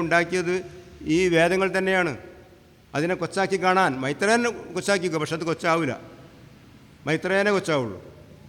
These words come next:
പിന്നെ ശാസ്ത്രബോധം ഉണ്ടായിട്ട് എന്താ കാര്യം? മനുഷ്യൻ അഹങ്കാരിയായാൽ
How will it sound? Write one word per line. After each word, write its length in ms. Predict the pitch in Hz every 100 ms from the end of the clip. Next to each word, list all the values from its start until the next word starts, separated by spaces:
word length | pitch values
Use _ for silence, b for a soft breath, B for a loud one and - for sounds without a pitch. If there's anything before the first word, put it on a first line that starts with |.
| - - - - - - - - - - - - - - - - - - -
പിന്നെ 240 | 170 185 143 - - - - - - - -
ശാസ്ത്രബോധം 640 | 117 127 139 165 165 175 180
ഉണ്ടായിട്ട് 260 | 170 175 180
എന്താ 140 | 175 175 170
കാര്യം? 260 | 170 175 139 - - -
മനുഷ്യൻ 280 | 135 147 175 156
അഹങ്കാരിയായാൽ 480 | 160 170 185 185